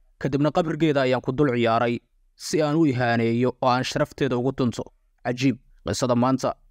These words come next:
waa qiso runtii iga yaabisay, weliba aan aad ula fajacay. Waan hubaa in adinkuna aad la yaabi doontaan. Dhacdooyinka ku jira qisadan, midba midka kale ayuu ka daran yahay.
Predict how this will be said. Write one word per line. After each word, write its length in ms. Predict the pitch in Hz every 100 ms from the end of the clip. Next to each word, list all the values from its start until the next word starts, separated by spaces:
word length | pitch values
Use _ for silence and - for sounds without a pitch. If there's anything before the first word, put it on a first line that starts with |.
| _ _
waa 100 | 127
qiso 220 | 120 135 156
runtii 380 | 160 165 - 143
iga 100 | 139
yaabisay, 760 | 127 117 107 113 - 127 123 -
weliba 260 | 135 143 139
aan 220 | - 120 117 _ -
aad 420 | 139 139 135 -
ula 160 | 135 135
fajacay. 460 | - 120 117 98 - _ _
Waan 220 | 135 131
hubaa 320 | 120 113 85 - _ _ -
in 80 | 190
adinkuna 380 | 170 180 165 147
aad 100 | 135
la 100 | 147
yaabi 280 | 139 135
doontaan. 440 | 117 120 120 135 113 - _ _
Dhacdooyinka 540 | 147 135 165 202 165 160
ku 100 | 196
jira 200 | 147 151
qisadan, 420 | 143 131 156 131 - _ _ _
midba 420 | 127 135 127 123 160
midka 380 | 160 165 -
kale 240 | 151 - 143
ayuu 260 | 135 131
ka 120 | 123 151
daran 240 | 127 131
yahay. 240 | 127 -